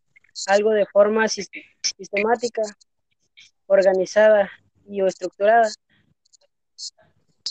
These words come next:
a una técnica o conjunto de, de una tarea.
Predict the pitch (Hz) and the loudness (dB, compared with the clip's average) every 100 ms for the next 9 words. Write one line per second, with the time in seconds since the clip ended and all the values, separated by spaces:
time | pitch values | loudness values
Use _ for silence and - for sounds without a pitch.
0 | - 196 208 220 226 220 240 233 262 269 | -8 -4 -2 -2 -2 -4 -4 -2 0 0
1 | 254 - _ - - - 208 202 196 196 | -2 -16 _ -20 -20 -8 -2 0 2 2
2 | 190 180 _ - 190 180 202 214 233 226 | 0 -2 _ -6 -6 -4 -6 -2 -2 0
3 | 208 196 185 180 175 175 175 - _ - | -2 -2 -4 -4 -6 -8 -10 -14 _ -20
4 | - - _ _ _ _ _ _ _ _ | -20 -20 _ _ _ _ _ _ _ _
5 | _ _ _ _ _ 190 185 - _ _ | _ _ _ _ _ 2 2 0 _ _
6 | _ _ _ _ _ - _ - - - | _ _ _ _ _ -20 _ -20 -18 -18
7 | _ _ - 208 226 233 185 - 196 226 | _ _ -12 -6 -4 -4 -6 -4 -2 -2
8 | 269 | -8